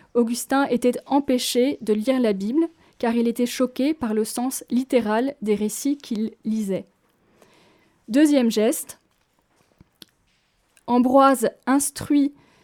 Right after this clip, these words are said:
Augustin des plus importants aspects de la foi chrétienne au cours des catéchèses baptismales qu'il donne,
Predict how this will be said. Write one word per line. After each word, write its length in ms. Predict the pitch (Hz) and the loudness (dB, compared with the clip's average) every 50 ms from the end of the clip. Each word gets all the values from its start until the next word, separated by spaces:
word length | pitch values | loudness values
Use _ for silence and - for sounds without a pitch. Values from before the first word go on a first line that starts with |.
| _ _ _ _ _ _ _ - | _ _ _ _ _ _ _ 2
Augustin 680 | 247 240 220 240 240 - - - 247 233 254 320 349 - - | 2 2 2 0 -4 -6 -4 -2 0 0 0 0 -2 -2 -2
des 140 | 214 247 240 | 0 -2 2
plus 220 | - 330 320 302 | 4 4 4 6
importants 480 | 294 277 269 277 247 - - 277 269 247 | 4 4 2 0 -2 0 0 0 2 2
aspects 260 | 240 240 - - 254 | 0 0 0 2 2
de 140 | 254 240 214 | 4 4 4
la 120 | 185 190 | 2 0
foi 220 | 208 - - 302 294 | 0 0 -2 -2 -2
chrétienne 640 | - - 226 214 - - 202 202 220 262 285 294 - | -2 -4 -6 -6 -4 -4 -2 -2 0 0 0 0 0
au 100 | - 240 | -2 -2
cours 240 | 233 - 294 285 262 | -2 0 0 0 2
des 100 | 220 208 | 0 0
catéchèses 520 | - 240 233 233 233 226 - 247 247 214 | 0 0 0 0 0 2 2 2 2 2
baptismales 720 | 202 220 240 247 - 233 - - - 208 190 190 226 254 311 - _ _ _ _ _ _ | 0 -2 -2 -4 -4 -6 -8 -6 -4 -2 0 0 -2 -2 -4 -8 _ _ _ _ _ _
qu'il 240 | - - 247 240 196 | -4 -2 -2 0 2
donne, 340 | 208 220 214 240 285 349 | 2 2 4 4 2 0